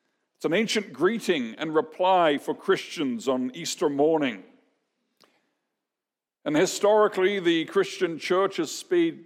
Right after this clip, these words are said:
has paid special attention to Easter Sunday. In the early centuries after Pentecost, new converts who had undergone three years of catechism instruction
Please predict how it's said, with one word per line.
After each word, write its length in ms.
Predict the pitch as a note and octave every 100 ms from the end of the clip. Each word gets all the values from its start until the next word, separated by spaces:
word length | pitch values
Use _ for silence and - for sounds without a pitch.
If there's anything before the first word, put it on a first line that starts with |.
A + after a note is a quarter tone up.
| -
has 220 | D3+ D3+
paid 360 | - F#3 F#3 F#3
special 540 | - - A#3 - F3+
attention 840 | D3+ - A#3+ D4 - D3 C3+ B2+ C3 - _ _ _
to 240 | F#3 F3 G3
Easter 300 | - - -
Sunday. 500 | - F#3+ E3 B2 - - _ _ _ _ _ _ _ _ _ _ _ _ _ _ _ _ _ _ _ _ _ _ _ _ _
In 40 | C#3+
the 120 | D#3
early 220 | F#3+ F#3
centuries 1040 | E3 G3 F#3 - F3 F3+ G3 E3+ - - -
after 340 | D#3+ E3 -
Pentecost, 880 | - F3 E3+ F3 D#3+ E3+ F3 - - - _ _ _ _
new 280 | B2 D#3 F#3
converts 840 | - F#3+ F#3+ D#3+ E3+ F3+ F#3+ - -
who 180 | D#3
had 200 | C#3 D3+
undergone 760 | - E3+ F3 C#3+ D#3+ E3 E3+ E3
three 340 | - E3 F#3
years 480 | F3 E3 F3 F#3+ D3
of 220 | C#3+ -
catechism 480 | - F#3 F3+ E3+ D3+
instruction 680 | C3+ - E3+ D#3 - D#3